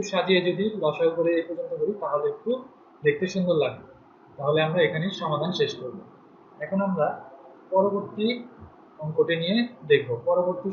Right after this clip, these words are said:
সমস্যাটি নিয়ে দেখব। এখন আমরা সাঁইত্রিশ করলাম, এখন আমরা আটত্রিশ নম্বর সমস্যাটা নিয়ে আলোচনা করব। আটত্রিশ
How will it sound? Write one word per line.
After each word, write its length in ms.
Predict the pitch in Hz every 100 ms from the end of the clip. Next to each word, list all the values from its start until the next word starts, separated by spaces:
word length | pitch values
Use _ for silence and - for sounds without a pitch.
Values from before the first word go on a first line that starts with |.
| 165
সমস্যাটি 420 | 151 143 151 147 151
নিয়ে 140 | 147
দেখব। 180 | - - 453 - - - - - - - - - - - - - - - - - 151
এখন 140 | 156 170
আমরা 120 | 185 185 -
সাঁইত্রিশ 360 | 165 160 175 -
করলাম, 220 | 165 160 170
এখন 140 | 151 160
আমরা 140 | 175 220 170
আটত্রিশ 300 | 160 - 175 -
নম্বর 200 | 190 208 - - - - -
সমস্যাটা 480 | 151 147 - 160 156 156
নিয়ে 140 | 165 165
আলোচনা 280 | 147 - - 123
করব। 160 | 117 - - - - - - - - - - - - - 139
আটত্রিশ 420 | 143 - - 175